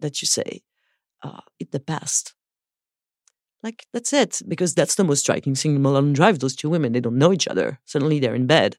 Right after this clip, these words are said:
and one of them said to the other, "I think I'm in love with you." And this is striking because it's mysterious,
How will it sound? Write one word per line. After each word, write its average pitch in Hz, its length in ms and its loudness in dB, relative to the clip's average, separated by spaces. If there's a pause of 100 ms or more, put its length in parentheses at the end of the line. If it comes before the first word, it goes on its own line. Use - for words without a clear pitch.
(120)
and 131 80 -8
one 135 180 2
of 92 80 -4
them 90 200 2
said - 180 -12
to 78 80 -8
the 90 100 -4
other, 92 320 -8 (320)
"I 139 60 -4
think 190 180 -6
I'm 151 140 -2
in 127 120 0
love 139 220 -6
with - 160 -12
you." 50 140 -10 (960)
And 143 240 -4 (300)
this 170 220 -6
is - 240 -4 (800)
striking - 760 0
because 156 240 -4
it's 139 180 -4
mysterious, 180 720 2